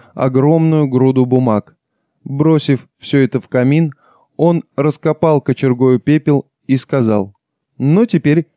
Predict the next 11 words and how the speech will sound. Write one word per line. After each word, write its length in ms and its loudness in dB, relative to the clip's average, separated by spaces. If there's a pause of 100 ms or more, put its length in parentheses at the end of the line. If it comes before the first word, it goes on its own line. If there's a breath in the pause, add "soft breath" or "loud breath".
милости 560 0
просим». 580 -2 (560)
Женщины 760 0
сидели 440 0
молча 520 0 (220)
в 60 -8
весьма 460 0
неприятном 720 0
раздумье. 600 0 (420)
Скука 500 -2
была 380 0